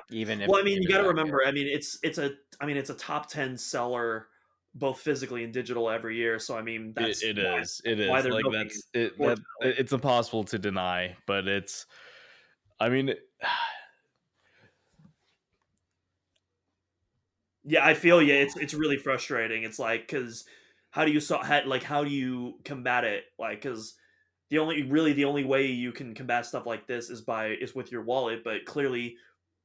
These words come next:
Speaker 2: that doesn't work because, I mean, despite
Speaker 3: Everyone
Speaker 2: the game
Speaker 3: else is
Speaker 2: being
Speaker 3: doing it. <laughs>
Speaker 1: Everyone
Speaker 2: I mean, the
Speaker 1: else,
Speaker 2: game,
Speaker 1: yeah.
Speaker 2: I mean, in two year, in two, <clears throat> excuse me, in two years, the game is gonna be a decade old, believe it or not. So,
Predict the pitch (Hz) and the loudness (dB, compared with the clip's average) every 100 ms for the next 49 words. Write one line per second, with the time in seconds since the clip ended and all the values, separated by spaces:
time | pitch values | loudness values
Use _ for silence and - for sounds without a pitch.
0 | - 120 120 127 120 127 127 - 123 135 | -6 -6 -4 -8 -2 0 0 -2 -8 -4
1 | 113 113 123 - _ _ 117 113 110 117 | -2 -4 -8 -14 _ _ -14 -12 -10 -12
2 | - _ _ _ _ - 135 - 143 139 | -16 _ _ _ _ -16 -10 0 4 4
3 | 98 95 135 - - 131 123 165 151 165 | 4 2 2 0 -4 -6 0 2 6 6
4 | 156 170 143 - - - 127 117 180 190 | 6 4 0 -8 -18 -10 -4 0 2 4
5 | 175 175 208 202 - 170 165 156 - 240 | 4 4 2 0 -2 0 2 0 -2 -4
6 | 208 180 185 196 180 - 233 214 214 - | -2 -2 -2 -2 -2 -4 -8 -6 -8 -10
7 | - - - 107 - - 147 123 110 120 | -2 2 2 -2 -8 -2 -2 -2 -6 -6
8 | 135 226 233 143 151 127 127 139 151 135 | -6 -6 -4 0 0 -2 -4 -4 -4 -6
9 | 127 120 110 131 120 117 107 110 110 107 | -6 -6 -6 -8 -8 -6 -4 -6 -6 -8
10 | 104 104 101 98 101 95 - - 110 107 | -8 -8 -10 -10 -10 -10 -10 -10 -8 -8